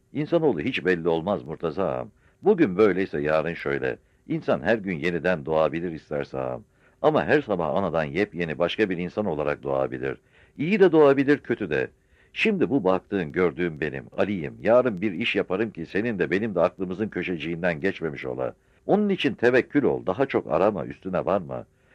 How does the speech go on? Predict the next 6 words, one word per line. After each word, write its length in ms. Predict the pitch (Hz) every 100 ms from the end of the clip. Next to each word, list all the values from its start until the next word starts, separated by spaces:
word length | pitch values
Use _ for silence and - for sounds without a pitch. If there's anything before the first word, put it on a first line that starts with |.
| _ -
İnsanoğlunu 760 | 147 139 156 143 123 123 82
anlamak 360 | 95 95 90 76
o 100 | 82
kadar 260 | 95 87
kolay 380 | - 80 78 69
değil. 220 | 69 82